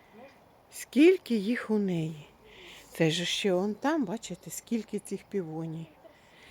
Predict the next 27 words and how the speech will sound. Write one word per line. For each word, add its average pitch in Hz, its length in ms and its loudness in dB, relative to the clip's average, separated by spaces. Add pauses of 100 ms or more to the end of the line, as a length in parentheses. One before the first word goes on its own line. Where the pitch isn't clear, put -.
(160)
Скільки 320 640 4
цих - 320 -4
пу-, 214 220 0 (100)
півоній 226 680 2
і 196 200 0 (560)
які 240 420 10
кольори. 226 760 8 (960)
Ось - 220 -6
теж 254 220 4
буде 226 260 4
розквітати 202 760 -4
якась 175 400 -8
краса. 180 540 -10 (880)
Бачили, 151 420 -2
вже 170 200 -2
видно, 226 340 -2
що 170 180 -8
це - 180 -4
буде 202 260 -4
краса. 170 540 -10 (1500)
Тому 160 260 -6
що - 240 -8
вже 165 160 -8
такі - 320 -10
цікаві, 214 600 -4
зовсім 185 480 -6
цікаві. 147 580 -14